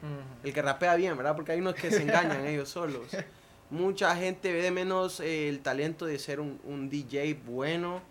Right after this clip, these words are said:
Speaker 1: Ujú.
Speaker 2: Mucha gente ve de menos el talento de hacer graffiti, el talento de un artista.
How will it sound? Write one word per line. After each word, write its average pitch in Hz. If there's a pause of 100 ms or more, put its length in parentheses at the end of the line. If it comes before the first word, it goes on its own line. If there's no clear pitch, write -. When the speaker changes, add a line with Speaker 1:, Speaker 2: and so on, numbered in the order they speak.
(420)
Speaker 1:
Ujú. -
Speaker 2:
Mucha 151
gente 156
ve 151
de 156
menos 160
el 151
talento 143
de 139
hacer 143
graffiti, 151
el 135
talento 139
de 139
un 147
artista. 156